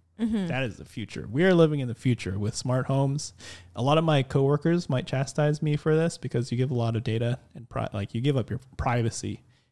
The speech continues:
Speaker 2: essentially with the more smart products you have in your home.
Speaker 1: Mm.
Speaker 2: There are ways to kind of defend ab-, against it, but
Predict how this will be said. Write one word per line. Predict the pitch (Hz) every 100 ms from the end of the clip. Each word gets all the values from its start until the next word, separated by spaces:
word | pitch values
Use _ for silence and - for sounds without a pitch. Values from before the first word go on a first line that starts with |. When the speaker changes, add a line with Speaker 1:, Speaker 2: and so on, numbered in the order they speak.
| _ 147
Speaker 2:
essentially | - - 113 104 104 - _ _ _ _ -
with | 117
the | 117
more | 117 113
smart | - 123 -
products | 123 104 -
you | 127
have | 104 107
in |
your | 104
home. | 120 113 131 - - _ _ _ _
Speaker 1:
Mm. | 202 208 185 156
Speaker 2:
There | 123
are |
ways | 123 117 -
to | -
kind | 113
of | 107 110
defend | 131 165 151
ab-, | 160 - -
against | 151 147 147 180
it, | 170 -
but | 117 113